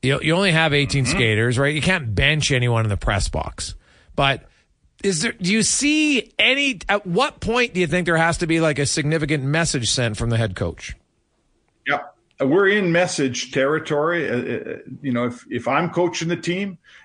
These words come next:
Speaker 2: and I admire, like, all of us in the media,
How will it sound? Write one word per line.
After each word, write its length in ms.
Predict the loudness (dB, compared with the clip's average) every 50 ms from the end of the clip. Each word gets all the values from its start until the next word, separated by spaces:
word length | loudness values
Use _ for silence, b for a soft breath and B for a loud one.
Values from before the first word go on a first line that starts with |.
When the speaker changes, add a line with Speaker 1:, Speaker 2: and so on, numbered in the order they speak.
| B
Speaker 2:
and 140 | B -2 0
I 220 | 0 2 2 2
admire, 720 | 2 2 0 0 2 2 4 4 4 2 2 0 -2 -4 -4 -2
like, 240 | -2 -2 -2 -2 -2
all 240 | 0 2 4 4 4
of 80 | 2 2
us 260 | 2 2 0 0 -2
in 100 | -2 -2
the 60 | 0
media, 520 | 0 0 0 0 0 0 0 0 0 0